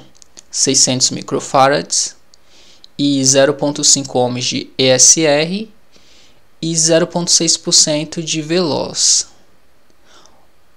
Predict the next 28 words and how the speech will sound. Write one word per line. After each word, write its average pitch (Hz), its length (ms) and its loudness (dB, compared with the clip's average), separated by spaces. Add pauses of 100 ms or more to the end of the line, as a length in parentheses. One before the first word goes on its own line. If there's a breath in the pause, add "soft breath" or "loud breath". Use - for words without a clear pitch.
(180)
O 151 60 2
valor 190 260 6
de 226 100 -4
capacitância 147 720 2
deve 131 160 -2
ser 135 200 2
próximo 135 400 0
do 151 120 -4
valor 151 240 0
nominal, 165 560 -4
com 135 200 -6
dez 131 300 2
ou 147 100 -2
vinte 143 200 -4
por - 160 -8
cento 135 340 0
de 139 100 -6
margem 139 360 -2
de 165 120 -2
erro. 127 380 -4 (480 soft breath)
Os 165 160 -2
outros 190 380 2
dois 143 400 2
valores 139 540 2
precisam 131 640 0
ser 131 540 4
valores 135 500 0
baixos. - 600 -2